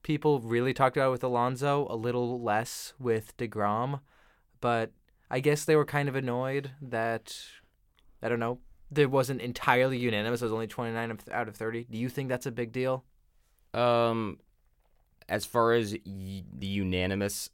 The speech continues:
Speaker 2: result, I don't think that's important.
Speaker 1: Yeah.
Speaker 2: I think it matters who you vote for.
Speaker 1: Yeah.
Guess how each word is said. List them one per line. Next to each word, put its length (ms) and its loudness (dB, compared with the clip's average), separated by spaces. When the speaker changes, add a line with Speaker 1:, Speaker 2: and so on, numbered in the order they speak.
Speaker 2:
result, 600 -2
I 80 -2
don't 340 -2
think 220 -4
that's 320 -4
important. 640 -2
Speaker 1:
Yeah. 120 -2
Speaker 2:
I 100 2
think 220 -2
it 80 0
matters 440 2
who 160 -6
you 240 -2
vote 260 -6
for. 300 -12
Speaker 1:
Yeah. 220 -2